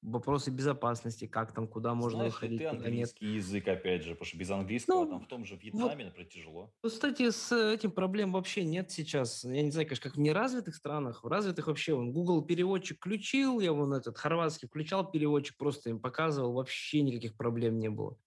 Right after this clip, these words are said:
Speaker 1: И там английский знают. А вот я был в Таиланде, например, там английский вообще никто не знает. Сейчас вот поедем в Еги-, в Египет скоро,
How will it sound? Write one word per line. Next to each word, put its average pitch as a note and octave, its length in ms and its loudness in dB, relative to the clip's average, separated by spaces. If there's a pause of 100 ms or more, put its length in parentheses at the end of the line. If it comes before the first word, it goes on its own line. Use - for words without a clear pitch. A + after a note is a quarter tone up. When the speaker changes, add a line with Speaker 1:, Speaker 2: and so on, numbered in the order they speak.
Speaker 1:
И E3 100 0
там G3 200 4
английский E3 460 2
знают. A#2 460 -4 (180)
А B2 80 2
вот D#3 120 2
я F#3+ 100 2
был F#3 160 2
в F#3 80 -6
Таиланде, G#3 520 0
например, C3 460 -4
там E3 240 -2
английский E3 340 -2
вообще D3 260 0
никто C#3+ 260 0
не A#2+ 140 0
знает. A2+ 400 -2 (220)
Сейчас E3 380 -2
вот D#3+ 120 -10
поедем D#3+ 380 2
в - 20 0
Еги-, D#3+ 420 0
в C#3+ 40 0
Египет E3+ 460 2
скоро, B2+ 500 0